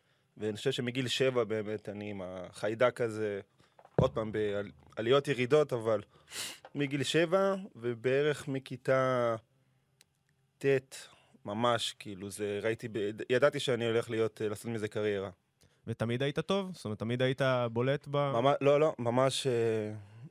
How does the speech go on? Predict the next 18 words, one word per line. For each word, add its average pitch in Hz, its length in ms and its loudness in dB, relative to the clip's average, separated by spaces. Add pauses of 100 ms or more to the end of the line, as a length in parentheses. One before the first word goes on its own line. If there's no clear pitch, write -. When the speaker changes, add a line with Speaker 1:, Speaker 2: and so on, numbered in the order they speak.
(360)
Speaker 1:
אני 110 80 -10
יכול 120 200 0
להגיד 120 180 0
לך 127 120 -4
שנבחרת 120 500 -2
הת-, 107 240 0 (120)
הקדטים, 110 1080 0
דני 117 200 6
פרנקו 110 920 2
ניפה 110 280 2
אותי, 107 640 -2 (520)
אה, - 60 -12 (1000)
לפני 113 580 -4
הנסיעה 104 840 -4
האחרונה. 110 520 0 (1800)
ושנה 104 840 0
אחרי 139 340 2
זה, 139 360 4